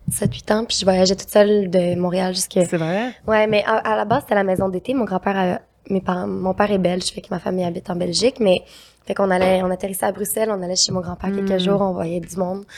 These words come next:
Speaker 1: puis après, on faisait la route en auto, puis on allait dans la maison, puis après. Fait que, euh, mais depuis six ans, mon grand-père habitait là à temps plein. Fait que, euh, je repassais plus vraiment par la Belgique, puis on allait en France. Puis, euh, ouais,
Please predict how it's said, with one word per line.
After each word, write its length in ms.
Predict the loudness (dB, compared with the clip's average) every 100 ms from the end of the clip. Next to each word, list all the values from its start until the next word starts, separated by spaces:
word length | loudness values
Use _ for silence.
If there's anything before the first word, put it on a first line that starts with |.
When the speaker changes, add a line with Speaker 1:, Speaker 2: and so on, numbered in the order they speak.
| -20 -20 _ _ -12
Speaker 1:
puis 240 | -2 4
après, 340 | 4 2 0 0
on 40 |
faisait 280 | 2 4 6
la 120 | 4
route 220 | 2 0
en 100 | 0
auto, 260 | 0 -2 -4
puis 100 | -6
on 100 | -8
allait 160 | -2 0
dans 60 |
la 100 | 0
maison, 360 | 0 0 0 -4
puis 100 | -8 -18
après. 220 | -10 -10 -12 _ _ -20 -20 -20 _
Fait 180 | -6 -4
que, 120 | 0 4 4 2
euh, 280 | -2 -6 -10 _ -20 -20 _
mais 420 | 0 2 4 2 -2
depuis 300 | -2 -2 -2
six 240 | -4 -2 2
ans, 100 | 4
mon 120 | 2
grand-père 300 | 2 0 0
habitait 240 | -2 -2 -2
là 100 | -2
à 60 |
temps 160 | -6 -10
plein. 180 | -10 -10 -12 -12
Fait 80 | -10
que, 160 | -4
euh, 280 | -4 -2 -2
je 100 | 0
repassais 320 | 0 -2 -4 -6
plus 120 | -2
vraiment 260 | 4 4
par 120 | 4 2
la 120 | 2
Belgique, 400 | 0 -2 -4 -4
puis 80 | -8
on 100 | -6
allait 140 | -4
en 100 | -6
France. 360 | -6 -6 -4 -6 -12 -18 -20 -20 -20 _ -14
Puis, 280 | -10 -2 0
euh, 280 | 2 2 2
ouais, 160 | 0